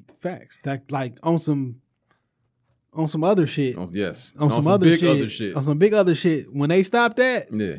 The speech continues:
Speaker 1: then you be like, "All right, pack this shit up."
Speaker 2: Now, I'm gonna tell y'all what's crazy. So Trump, um, got bailed out by some, some Jewish guys back in, like,
Speaker 1: Do
Speaker 2: the
Speaker 1: y'all know the
Speaker 2: eighties.
Speaker 1: president can't go to jail?
Speaker 2: Yeah. You can get impeached, but you can't go to
Speaker 1: Yeah,
Speaker 2: jail.
Speaker 1: you, there's no way the president is ever going to prison
Speaker 2: So
Speaker 1: unless he do some, like, some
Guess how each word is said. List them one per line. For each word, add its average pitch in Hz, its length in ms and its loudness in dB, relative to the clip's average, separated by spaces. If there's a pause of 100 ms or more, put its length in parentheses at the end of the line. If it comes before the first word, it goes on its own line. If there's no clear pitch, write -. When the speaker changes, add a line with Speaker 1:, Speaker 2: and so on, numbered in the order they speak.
Speaker 1:
then 160 160 4
you 226 80 4
be 196 60 4
like, 160 200 0
"All 170 120 2
right, 151 280 -2 (680)
pack 165 220 -4
this 190 160 2
shit 196 160 6
up." 165 300 -4
Speaker 2:
Now, 101 320 -4 (300)
I'm 131 100 -2
gonna 135 100 -4
tell 139 140 -2
y'all 127 240 2
what's 110 180 -4
crazy. 107 380 -2
So 110 360 -6 (460)
Trump, 143 360 -4 (460)
um, 104 380 -8
got 104 280 -4
bailed 113 300 -2
out 110 220 -4
by 101 180 -6
some, 95 300 -14 (240)
some 98 320 -12
Jewish 98 380 -10
guys 92 640 -8
back 92 260 -10
in, 87 120 -12
like, 87 180 -8
Speaker 1:
Do 185 80 -2
Speaker 2:
the 226 60 -4
Speaker 1:
y'all 294 100 -4
know 302 80 -4
the 190 80 -2
Speaker 2:
eighties. 165 60 -6
Speaker 1:
president 170 380 -2
can't 147 200 -6
go 135 100 -10
to 131 80 -10
jail? 143 240 -10 (240)
Speaker 2:
Yeah. 175 140 -6 (800)
You 113 120 -8
can 113 80 -8
get 107 140 -4
impeached, - 280 -10
but - 40 -20
you 95 80 -20
can't 90 200 -10
go 82 100 -14
to 76 80 -20
Speaker 1:
Yeah, 143 160 -2
Speaker 2:
jail. 131 80 -6
Speaker 1:
you, 147 120 -2
there's 147 220 2
no 180 140 6
way 170 160 4
the 147 100 0
president 143 400 0
is 135 120 -4
ever 143 200 -4
going 135 180 -2
to 131 60 -4
prison 123 300 -4
Speaker 2:
So 143 140 0
Speaker 1:
unless 143 220 0
he 165 80 -2
do 147 160 0
some, 139 200 -4
like, 131 180 -8
some 123 240 -12